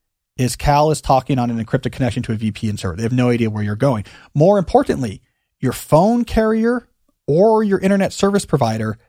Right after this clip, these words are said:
are allowed to and probably are keeping track of what sites and services you're using, potentially even selling that information to advertisers. If you're using a V P N, they're out of luck. All they learn about you is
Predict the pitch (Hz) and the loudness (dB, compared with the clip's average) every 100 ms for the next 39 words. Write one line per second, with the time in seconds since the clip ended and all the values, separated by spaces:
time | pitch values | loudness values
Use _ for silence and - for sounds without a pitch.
0 | _ _ _ - 127 117 110 127 160 196 | _ _ _ 0 2 2 0 2 2 2
1 | - 254 269 - _ _ _ 135 120 - | 0 0 -2 -8 _ _ _ -4 -4 -2
2 | 147 160 202 226 240 285 160 123 131 _ | 2 2 2 2 2 2 2 0 -4 _
3 | _ _ _ _ - 196 - 165 - 165 | _ _ _ _ -2 0 2 -2 0 2
4 | 147 135 - - 139 131 135 135 - 131 | 2 0 -6 -2 -2 2 0 0 0 0
5 | - 135 - 127 - 123 131 127 131 190 | -2 -6 -2 -2 -2 -4 -2 0 0 0
6 | 170 226 220 214 196 196 185 - 185 190 | 2 2 2 0 0 0 0 2 2 2
7 | 185 175 175 175 147 139 170 156 190 220 | 2 2 0 0 0 0 0 2 2 0
8 | - 135 123 107 - - - 156 - 170 | 0 0 -2 -6 -12 -20 -12 -8 0 0
9 | 165 165 156 175 185 190 214 214 _ _ | 2 0 0 0 2 2 0 -4 _ _
10 | _ 123 135 139 143 139 - - - _ | _ 0 2 4 2 0 -2 -6 -18 _
11 | _ _ - 147 170 160 170 196 190 196 | _ _ 4 4 4 2 2 4 4 2
12 | - 233 240 - 160 156 143 | 2 0 0 2 2 2 -2